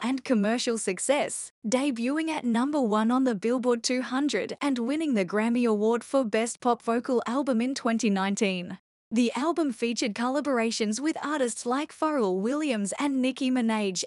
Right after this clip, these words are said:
and included hit singles like No Tears Left to Cry and God Is a Woman. Just a few months later, Ariana released her fifth album, Thank You, Next,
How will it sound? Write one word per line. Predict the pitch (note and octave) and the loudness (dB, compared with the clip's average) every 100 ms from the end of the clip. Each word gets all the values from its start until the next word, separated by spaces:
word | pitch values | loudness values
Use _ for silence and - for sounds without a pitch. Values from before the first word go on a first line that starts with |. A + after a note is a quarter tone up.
| - | -2
and | C#4+ D#4 | -2 0
included | E4+ - D4 D4+ C4+ | -2 -2 -2 0 -2
hit | G#3+ B3+ | -2 -4
singles | - C4+ C#4 C4 A3+ | -2 0 0 0 -2
like | A#3 B3 C#4+ | -2 -2 -2
No | C#4 A3+ A3 | 0 0 0
Tears | A#3 C4 G3+ | 0 -2 0
Left | G3 G3+ A3+ | 0 0 -2
to | C4+ | -6
Cry | G#3 A#3 G3 F#3+ | -2 0 0 0
and | B3+ C#4 G#3 | -2 -2 0
God | A#3 B3+ | 0 2
Is | B3+ A3 | 0 0
a | B3 | 2
Woman. | G#3+ G3 F#3 F3 F#3+ - _ _ F#3+ | 2 2 -2 -4 -8 -14 _ _ -2
Just | C#4 E4 - | -2 -2 -2
a | C#4+ | -2
few | - A#3+ | -2 2
months | A3+ G#3+ A#3 - | 2 2 0 -2
later, | G#3+ A#3 A3+ F#3 F#3 _ | 0 0 0 0 -2 _
Ariana | A#3 C4 C#4 C4 A#3+ A#3 | -2 0 0 -2 0 0
released | F#3+ F#3+ G3 G3+ - | 0 0 0 -2 -4
her | B3 B3+ | -2 -2
fifth | B3+ B3 - | -2 -4 -2
album, | A#3+ A#3+ G3+ F#3 F#3+ _ | -2 0 0 -2 -8 _
Thank | A#3 A#3+ C4 | -2 0 -2
You, | B3 G3+ F#3+ G3 | -2 -2 -4 -8
Next, | - A3+ C#4 - - - | -4 0 0 -2 -6 -10